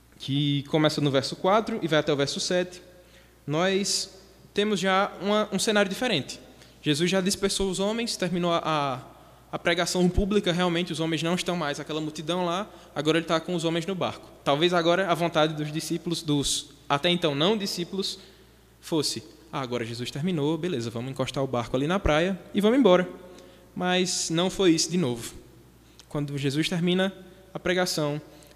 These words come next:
ele diz no verso quatro, quando acabou de falar, disse a Simão, "Faze-te ao largo e lançai as vossas redes para pescar." Simão, que agora já tava com as redes limpas no barco,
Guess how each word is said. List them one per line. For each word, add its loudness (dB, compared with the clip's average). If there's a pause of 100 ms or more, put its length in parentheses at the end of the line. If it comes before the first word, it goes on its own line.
ele -2
diz 2
no 6
verso 4
quatro, -2 (920)
quando 4
acabou 6
de 0
falar, 2 (460)
disse 2
a 0
Simão, 2 (460)
"Faze-te 2
ao 6
largo 4 (400)
e 4
lançai 6
as 8
vossas 2
redes 0 (280)
para 0
pescar." -2 (1700)
Simão, 4
que 0
agora 6
já 2
tava 2
com 2
as 2
redes 0
limpas 4
no 2
barco, 2